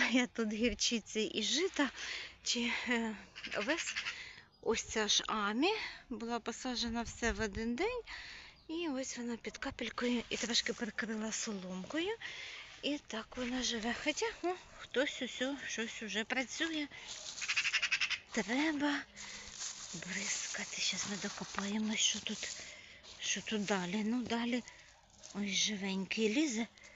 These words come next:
Оцей, навіть, можна видалю його. Не подобається мені.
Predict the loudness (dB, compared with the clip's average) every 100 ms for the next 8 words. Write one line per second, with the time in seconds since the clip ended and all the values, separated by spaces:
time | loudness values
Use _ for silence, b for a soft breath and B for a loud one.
0 | B B B -18 -16 -8 -6 -4 -4 -6
1 | -4 -4 -4 -2 -2 -4 -8 -18 B B
2 | B B -20 -10 -4 -4 -2 0 2 2
3 | 2 0 -2 B B B B B B -10
4 | -8 -6 -4 -4 0 0 2 -2 -2 -2
5 | -4